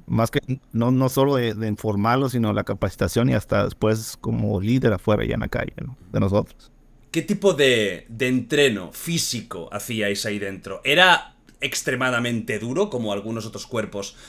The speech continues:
Speaker 2: eh, enfocados a este tema? ¿Era un poco más laxo, un poco más, más sencillo?
Speaker 1: Este, yo no tenía concepto de lo que era una capacitación policial.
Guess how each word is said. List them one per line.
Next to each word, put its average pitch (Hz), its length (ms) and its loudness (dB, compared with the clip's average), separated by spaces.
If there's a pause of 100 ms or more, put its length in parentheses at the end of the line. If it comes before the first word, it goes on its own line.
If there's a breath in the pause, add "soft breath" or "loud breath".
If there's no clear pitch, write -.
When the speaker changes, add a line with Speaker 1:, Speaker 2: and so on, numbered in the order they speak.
(140 loud breath)
Speaker 2:
eh, 104 260 -2
enfocados 120 580 0
a 107 180 2
este 104 180 -4
tema? 165 260 4
¿Era 190 180 8
un 156 40 0
poco 135 200 2
más 113 180 0
laxo, 143 300 0
un - 80 0
poco 113 180 -4
más, 104 320 -6 (180 loud breath)
más 120 140 -2
sencillo? 143 520 -2 (880 soft breath)
Speaker 1:
Este, 117 320 0
yo 123 120 4
no 143 100 4
tenía 135 220 2
concepto 151 460 4
de 151 60 6
lo 143 100 2
que 123 80 2
era 120 80 2
una 139 180 4
capacitación 117 500 0
policial. 127 520 2